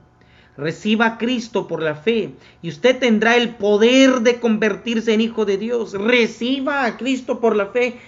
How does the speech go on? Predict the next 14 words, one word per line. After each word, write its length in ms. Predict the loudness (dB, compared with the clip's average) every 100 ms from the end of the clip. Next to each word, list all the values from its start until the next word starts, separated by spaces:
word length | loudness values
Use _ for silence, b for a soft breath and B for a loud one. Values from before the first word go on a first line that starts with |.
| B
y 120 | -2
usted 240 | 2 2
y 100 | 2
yo 160 | 0 0
que 80 | -2
tendremos 480 | -2 -2 -2 -2 -6 B
el 280 | 6 6 4
poder 720 | 4 4 4 4 4 2 2
de 160 | 0 0
convertirnos 720 | -2 -2 -4 -4 -2 -2 -2
en 120 | -2
hijos 280 | -2 -4 -4
de 140 | -4 -2
Dios. 600 | -2 -2 -4 -10 -20